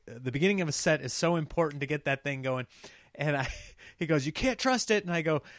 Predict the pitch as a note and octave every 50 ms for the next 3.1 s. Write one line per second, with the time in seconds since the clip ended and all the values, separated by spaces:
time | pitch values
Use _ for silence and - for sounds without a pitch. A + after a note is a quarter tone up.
0 | - - _ _ _ - D#3+ F3+ E3+ E3+ E3 D3+ D3+ C#3+ C3+ B2 A#2 D3 D#3+ D#3+
1 | D#3 E3 E3+ E3+ D#3+ D#3 - - C#3 C3 A2 G2 - - _ - - - - -
2 | - - - E3 E3+ F3 E3+ E3 - D3 C3+ A#2+ C3+ E3 E3+ D3 B2 - - -
3 | -